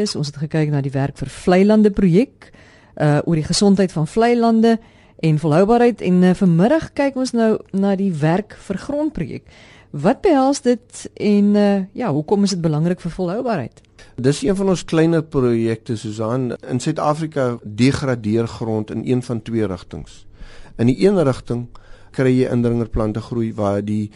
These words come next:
Speaker 2: natuurlike plante groei soos grasvelde of fynbos in die Wes-Kaap of die Karoo veld.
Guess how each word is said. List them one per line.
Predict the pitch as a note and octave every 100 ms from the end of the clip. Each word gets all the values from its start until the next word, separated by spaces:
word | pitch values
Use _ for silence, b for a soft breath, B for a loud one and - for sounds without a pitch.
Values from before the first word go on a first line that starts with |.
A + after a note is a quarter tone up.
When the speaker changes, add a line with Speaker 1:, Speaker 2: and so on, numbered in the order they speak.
| b A2
Speaker 2:
natuurlike | A2 - D#3 E3+ E3 D#3
plante | - B2+ B2
groei | A#2+ A#2
soos | - G#2
grasvelde | - C3 B2+ - B2+ A#2 A2
of | G#2
fynbos | - B2 A#2+ A#2 A2
in | A2+
die | A2
Wes-Kaap | G#2+ G#2+ - A2+ A2
of | - -
die | F#2+
Karoo | G#2 G#2 A#2 A2+ -
veld. | - A2 G#2